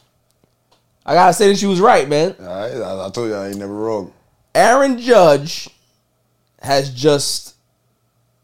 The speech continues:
Speaker 1: scorched earth with the Yankees. Now, this is a negotiation tactic. I don't know if you heard this, Claw. I don't know if you
Speaker 2: I
Speaker 1: heard
Speaker 2: haven't
Speaker 1: this,
Speaker 2: heard
Speaker 1: Kyle.
Speaker 2: this.
Speaker 1: But Aaron Judge wiped his Twitter profile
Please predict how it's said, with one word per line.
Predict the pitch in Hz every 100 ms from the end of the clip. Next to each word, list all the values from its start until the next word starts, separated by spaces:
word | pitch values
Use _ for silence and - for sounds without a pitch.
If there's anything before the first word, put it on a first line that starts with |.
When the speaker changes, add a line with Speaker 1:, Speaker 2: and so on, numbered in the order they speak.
| -
Speaker 1:
scorched | - - 185 185 180
earth | - 151 131
with | 127 120
the | 117
Yankees. | 113 104 92 92
Now, | 107 113
this | 113 151 -
is | 170 156 135
a | 123 101
negotiation | - 120 101 120 120 - 110 107 104 104 95
tactic. | - 101 90 92 87
I |
don't | 95 101
know | 101
if | 107
you | 107
heard | 98 85
this, | 85
Claw. | 80 - 80 82
I |
don't | 90
know | 92 87
if |
you | 92
Speaker 2:
I |
Speaker 1:
heard | 87
Speaker 2:
haven't | 90 95
Speaker 1:
this, |
Speaker 2:
heard | 110 120
Speaker 1:
Kyle. | -
Speaker 2:
this. | 147 110 - _ _ _ _ -
Speaker 1:
But | 101 92 _
Aaron | 110 127 139 147 147 135
Judge | 117 117 101 98 87 - - _ _ _ _ _ _
wiped | 113 127 139 160 180 175 -
his | 156 143 131 - _ _ _ -
Twitter | - 285 220 156 131
profile | - 131 113 - 104 92 90 87 87